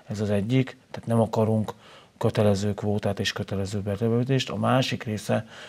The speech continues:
hogy természetesen a keresztény szeretet az bennünk is bennünk van, és Magyarország elsőként támogatja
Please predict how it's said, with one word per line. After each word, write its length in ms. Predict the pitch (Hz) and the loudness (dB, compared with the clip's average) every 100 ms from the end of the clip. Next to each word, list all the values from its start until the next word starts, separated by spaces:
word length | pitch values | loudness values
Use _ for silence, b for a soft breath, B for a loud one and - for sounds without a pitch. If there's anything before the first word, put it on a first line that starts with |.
| B | B
hogy 160 | - - | -14 -4
természetesen 800 | - 113 113 110 113 110 117 113 | 2 4 4 2 -2 -2 0 0
a 80 | 107 | -2
keresztény 640 | - 117 113 - 117 113 | 2 4 4 2 -2 -2
szeretet 380 | 107 117 113 110 | 0 0 0 -4
az 100 | 107 | -2
bennünk 400 | 107 110 110 107 | 0 2 2 0
is 120 | 104 | -4
bennünk 320 | 107 107 120 | -4 -2 0
van, 120 | 120 123 | 2 2
és 120 | 107 | 2
Magyarország 600 | 120 131 123 113 104 107 | 0 2 2 0 -4 -2
elsőként 800 | 131 131 - 107 - 107 107 - B B B B B B B B - - - | 0 -2 -4 -6 -6 -8 -10 -14 B B B B B B B B -20 -20 0
támogatja 880 | 117 113 107 104 95 - 113 104 | 2 4 4 2 -2 -2 0 0